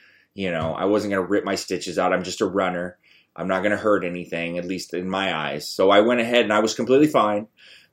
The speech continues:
I started lifting after a month, no problem at all.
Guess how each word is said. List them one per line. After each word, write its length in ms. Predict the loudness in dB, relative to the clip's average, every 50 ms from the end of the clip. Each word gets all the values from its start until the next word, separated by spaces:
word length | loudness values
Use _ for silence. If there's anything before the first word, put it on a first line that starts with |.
| _ 0
I 160 | 2 2 2
started 380 | 2 6 8 8 8 8 8
lifting 340 | 6 6 6 6 6 2 0
after 260 | 0 0 0 2 2
a 80 | 2 2
month, 320 | 2 2 2 2 0 -4 -8 -8 -4
no 180 | 0 0 0
problem 520 | 0 2 4 6 6 6 6 4 4 2 4
at 80 | 4
all. 420 | 6 8 8 8 8 6 6 4